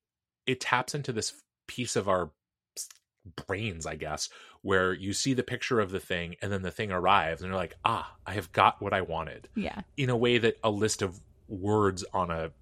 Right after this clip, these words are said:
Speaker 1: piece of paper just can't convey. And I think about this, like, you know, it's funny you're talking about the experience with diners, but I, I think about sometimes how for me, there are certain kinds of restaurants where you will go in and the menu will have, like,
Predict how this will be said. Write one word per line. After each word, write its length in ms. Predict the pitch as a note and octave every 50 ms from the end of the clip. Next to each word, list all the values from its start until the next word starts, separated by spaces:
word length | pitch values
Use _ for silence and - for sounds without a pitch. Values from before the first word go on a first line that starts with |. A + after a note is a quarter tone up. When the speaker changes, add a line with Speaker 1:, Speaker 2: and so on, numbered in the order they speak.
| _
Speaker 1:
piece 220 | - - G2 - G#2
of 60 | -
paper 340 | - - E3+ D3+ - G2+ F2+
just 260 | E2+ G2 - - -
can't 380 | - - - A#2 G#2+ G#2+ - -
convey. 720 | - - F#2+ F2+ F#2+ A2+ E3+ F3+ B2 D#2+ D2 - C#2 - - - - - - - - - -
And 80 | C3
I 40 | C3+
think 140 | - F#3 -
about 120 | F3 D3+
this, 200 | - D3 - -
like, 260 | A#2 G2 F#2+ F2+ - - - - - - - _ _ _
you 80 | - B2+
know, 60 | B2
it's 80 | A2 -
funny 180 | - A#2+ A#2+
you're 100 | A2 G2+
talking 160 | - G#2+ G2
about 220 | G2+ F#2+ F2+ E2 -
the 320 | F2+ E2+ E2 D#2 D#2+ D#2 D2+ - _
experience 360 | - - - - A#2 G2+ E2+ -
with 120 | F#2+ D#2+
diners, 380 | - E2 F2 F#2 F#2 E2 D#2 -
but 120 | - F#2 F2
I, 100 | F#2+ - - - -
I 80 | A2+ A#2+
think 160 | D3+ C#3+ C3+
about 160 | C3+ B2 -
sometimes 360 | - A2+ - A#2 A2+ G2+ -
how 160 | - - G2+
for 160 | F#2+ - G2+ F#2+
me, 220 | F#2+ F#2 F#2 F2+
there 220 | D2+ F#2 F#2 F#2
are 40 | F2+ F2+
certain 260 | - G#2+ D#2+ D#2+ F#2+
kinds 240 | - G#2 F#2+ F2+ F#2
of 100 | F2 E2
restaurants 460 | F2+ F2 - - F#2+ F#2 F2 - -
where 100 | - F2+
you 220 | F2+ F2 F2 E2+ - _ - G#2+
will 120 | A2 G#2+
go 220 | F#2+ A2 G#2 G#2+ A#2+
in 60 | A#2+
and 100 | B2 B2+
the 40 | B2
menu 200 | B2+ C3+ C#3+ C#3
will 120 | C3+ E3 E3+
have, 260 | D3+ C#3 F#2 D#2+ - -
like, 220 | F#2+ F2+ - -